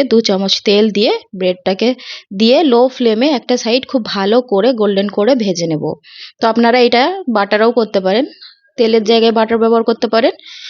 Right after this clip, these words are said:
তো একটা সাইড আমার ভাজা হয়ে গেছে, then এটাকে আমরা উল্টে পাল্টে একটু ক্রিস্পি করে ভেজে নেব, তাহলে কিন্তু খেতে ভীষণ মজার লাগে। আর এই সহজ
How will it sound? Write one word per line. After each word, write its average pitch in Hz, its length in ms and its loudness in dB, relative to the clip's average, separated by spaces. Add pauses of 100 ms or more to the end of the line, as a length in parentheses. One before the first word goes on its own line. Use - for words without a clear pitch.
(140)
তো - 40 -2 (100)
একটা 233 220 0
সাইড 240 260 4
আমার 262 140 2 (100)
ভাজা 214 240 0 (100)
হয়ে 240 200 2
গেছে, 185 220 0 (140)
then 247 220 2
এটাকে 220 280 -2
আমরা 226 160 0 (220)
উল্টে 226 320 0
পাল্টে 208 300 0 (560)
একটু 214 160 -2 (100)
ক্রিস্পি 240 400 0
করে 220 140 2 (120)
ভেজে 190 280 2
নেব, 170 100 -2 (160)
তাহলে 208 320 0
কিন্তু 214 160 0 (100)
খেতে 226 320 0
ভীষণ 226 360 2 (100)
মজার 170 320 2
লাগে। 170 220 -2 (480)
আর 185 60 2 (140)
এই 247 80 0 (120)
সহজ 254 260 2